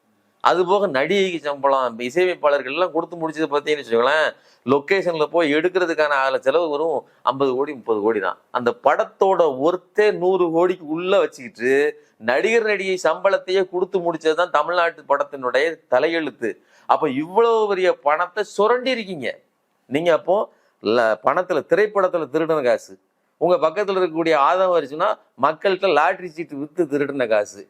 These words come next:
இப்படி திருட்டு கூட்டமா சேர்ந்து வந்திருக்கீங்களே தவிர நீங்க மக்களை மீட்பதற்கு உழைத்து வந்த, ரத்தமும் சதையுமாக கஷ்டப்பட்டு வந்த நபர்லாம் இல்ல. அதை பத்தி பேசவே கூடாது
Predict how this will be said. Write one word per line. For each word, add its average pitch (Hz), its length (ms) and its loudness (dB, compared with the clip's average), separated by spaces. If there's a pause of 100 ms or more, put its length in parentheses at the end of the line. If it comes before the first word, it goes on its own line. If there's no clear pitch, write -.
(220)
இப்படி 175 340 0
திருட்டு 247 420 0
கூட்டமா 190 420 0
சேர்ந்து 170 420 0
வந்திருக்கீங்களே 143 440 -2
தவிர 170 260 2
நீங்க 170 240 -8
மக்களை 156 640 -2
மீட்பதற்கு 160 600 -2
உழைத்து 156 420 0
வந்த, 135 300 0
ரத்தமும் 156 520 0
சதையுமாக 139 640 0
கஷ்டப்பட்டு 151 640 -4
வந்த 139 240 0
நபர்லாம் 131 400 0
இல்ல. 120 420 0 (200)
அதை 117 180 2
பத்தி 135 200 -8
பேசவே 147 560 0
கூடாது 95 500 0